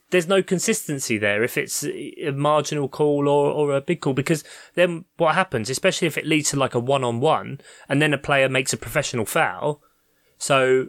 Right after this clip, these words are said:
like, what then? Something that shouldn't have been a play, then potentially you've got a player out injured, another guy's red card, and, and that thing shouldn't have ever fucking happened.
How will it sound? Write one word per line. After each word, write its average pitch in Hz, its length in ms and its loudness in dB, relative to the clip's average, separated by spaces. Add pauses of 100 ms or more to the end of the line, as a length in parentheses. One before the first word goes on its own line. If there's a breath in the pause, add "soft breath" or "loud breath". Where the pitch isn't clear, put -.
(120)
like, 156 340 -2
what 147 180 2
then? 147 220 2
Something 156 380 -2
that 135 100 -2
shouldn't 147 280 0
have 123 80 -4
been 131 140 0
a 117 40 -4
play, 139 340 0
then 143 180 -2
potentially 139 480 -2
you've 127 140 -2
got 143 120 0
a 127 40 -2
player 127 280 2
out 123 200 0
injured, 131 400 0 (260 soft breath)
another 135 220 0
guy's 120 240 0
red 127 200 0
card, 123 440 2 (680)
and, 143 280 -2
and 131 180 0
that 139 160 2 (160)
thing 147 420 -2
shouldn't 143 400 -2
have 131 100 -4
ever 135 160 0
fucking 135 320 -2
happened. 190 500 -2